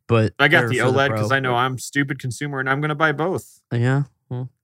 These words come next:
Speaker 1: you're the, you're exactly what Nintendo wants. Well
Speaker 2: I
Speaker 1: done.
Speaker 2: know. They're
Speaker 1: You gave them
Speaker 2: Nintendo's
Speaker 1: three.
Speaker 2: little good boy.
Speaker 1: I, I, but I, I think Switch is also,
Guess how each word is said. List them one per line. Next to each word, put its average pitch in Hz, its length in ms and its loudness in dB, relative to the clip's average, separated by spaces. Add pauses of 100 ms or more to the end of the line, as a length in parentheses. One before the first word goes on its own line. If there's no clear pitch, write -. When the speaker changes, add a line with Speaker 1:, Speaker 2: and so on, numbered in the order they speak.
(540)
Speaker 1:
you're 120 160 -2
the, 120 260 2
you're 120 140 2
exactly 127 420 2
what 120 140 0
Nintendo 117 440 0
wants. 104 480 -2
Well 107 120 -2
Speaker 2:
I 110 40 -2
Speaker 1:
done. 110 120 2
Speaker 2:
know. 92 360 -4
They're 123 140 4
Speaker 1:
You 123 60 -2
gave 123 200 2
them 123 120 -2
Speaker 2:
Nintendo's 110 100 -6
Speaker 1:
three. 113 200 0
Speaker 2:
little 104 160 0
good 101 220 0
boy. 107 360 -2 (560)
Speaker 1:
I, 208 240 0 (120)
I, - 40 -8
but 202 340 -2
I, 190 260 0
I 175 140 -2
think 226 280 -6
Switch 165 380 -6
is 147 140 0
also, 131 640 0